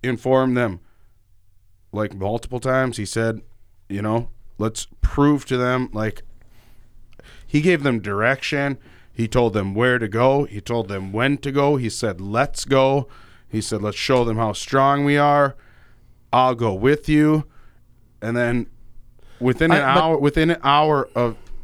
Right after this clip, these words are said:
Speaker 1: of the end of his speech, the, you know, the Capitol was getting seized, and he was not there. And so then they're saying for, like, two hours and thirty-eight minutes, nobody even could even get a hold of him, or nobody knew where he was. The only thing that they've heard is that he was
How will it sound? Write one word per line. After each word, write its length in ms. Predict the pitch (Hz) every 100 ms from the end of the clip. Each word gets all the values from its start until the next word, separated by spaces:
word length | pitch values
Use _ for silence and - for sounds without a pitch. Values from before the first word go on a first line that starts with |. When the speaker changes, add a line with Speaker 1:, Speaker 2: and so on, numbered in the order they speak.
| -
Speaker 1:
of 180 | 120 113
the 140 | -
end 140 | 123 135
of 80 |
his 180 | 123 110
speech, 540 | - 143 143 123 - - - - - _ _ _ -
the, 180 | 113 - -
you 180 | 101 113
know, 120 | 117
the 100 | 107
Capitol 440 | 131 127 117 113
was 180 | 110 104
getting 240 | 120 113 101
seized, 520 | - 151 135 101 -
and 120 | 98
he 140 | 101 139
was 160 | 135
not 280 | 123 131 120
there. 280 | 135 131 -
And 200 | 107 113
so 160 | - 120
then 340 | 123 131 127 127
they're 120 | 113
saying 280 | 117 135 123
for, 140 | 117 120
like, 180 | 107
two 200 | - 151
hours 280 | 143 135 131
and 180 | 113 110
thirty-eight 500 | 131 135 127 131 113
minutes, 560 | 104 127 151 107 - - - - _ _ _ _ _ _
nobody 380 | 107 143 151 151
even 240 | 147 147
could 200 | - 131
even 340 | 131 131 120 - - - _
get 200 | - 131
a 60 | 123
hold 260 | 104 139 147
of 220 | 101 - _ _ - -
him, 300 | 127 135 127
or 60 | 104
nobody 320 | 123 147 143
knew 160 | 151
where 160 | 151 147
he 80 | 127
was. 500 | 101 127 156 147 113
The 80 | 123
only 200 | 139 147
thing 220 | 147 143
that 100 | 131
they've 160 | 123 110
heard 240 | 165 165
is 140 | 143
that 140 | 120 120
he 100 | 131
was 200 | 123